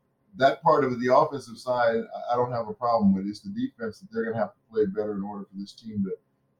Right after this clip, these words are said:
to, uh, to get that far. But I think in their division, they, they can win this division because, you know, Houston's not gonna be very good. Jacksonville is gonna be struggling most of the year. And then Indianapolis,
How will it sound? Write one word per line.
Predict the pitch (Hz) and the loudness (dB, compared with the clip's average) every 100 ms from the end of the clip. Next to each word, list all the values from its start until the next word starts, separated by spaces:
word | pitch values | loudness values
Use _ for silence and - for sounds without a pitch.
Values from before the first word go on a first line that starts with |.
| _ 113 | _ 0
to, | 101 92 | 2 2
uh, | 87 - | 0 -4
to | 92 | -6
get | 117 123 | -6 -2
that | 110 95 - | 0 -2 -2
far. | 120 110 95 | 2 4 4
But | 98 | -2
I | 98 110 | -4 -4
think | 123 | -4
in | 113 110 | 0 2
their | 104 | 2
division, | 95 110 139 107 101 | 0 2 2 2 0
they, | 107 110 - _ 113 | 0 -4 -6 _ -10
they | - | -6
can | 98 107 | -2 0
win | 113 | 0
this | 107 - | -2 -8
division | 95 110 113 104 98 | -14 -10 -4 0 0
because, | - - 202 | 0 -4 -4
you | 202 | -4
know, | 202 | -4
Houston's | 113 - 196 | -4 -4 -4
not | 208 202 | 0 0
gonna | 104 98 | 0 -4
be | 98 95 | -4 -6
very | 101 101 95 101 | -4 -4 -4 -6
good. | 104 98 _ _ _ - | -8 -10 _ _ _ 2
Jacksonville | 107 104 104 98 104 | 4 6 2 -2 -2
is | 95 | -4
gonna | 98 95 | -2 -2
be | 98 | -2
struggling | - 107 98 95 | -6 -2 0 0
most | 95 98 - | -2 -4 -8
of | |
the | 92 | -6
year. | 95 95 95 | -4 -2 -4
And | 95 | -6
then | 101 | -2
Indianapolis, | 113 107 110 117 101 95 - | -2 0 2 2 0 -10 -12